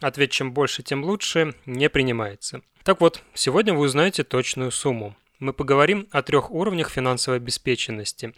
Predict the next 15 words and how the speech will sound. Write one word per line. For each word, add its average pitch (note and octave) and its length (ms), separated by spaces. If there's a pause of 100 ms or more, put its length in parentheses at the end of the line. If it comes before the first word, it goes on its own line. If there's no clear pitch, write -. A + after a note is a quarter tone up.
о C3+ 80
финансовой C3 440
безопасности, B2 880 (120)
финансовой C3 460
независимости E3 920 (140)
и A3 140
о A3+ 80
финансовой C#3 440
свободе. A#2+ 600 (540)
Итак, G3+ 300
первый A#3 200
уровень — F3 320
это E3+ 160
финансовая C3+ 540
безопасность. B2 840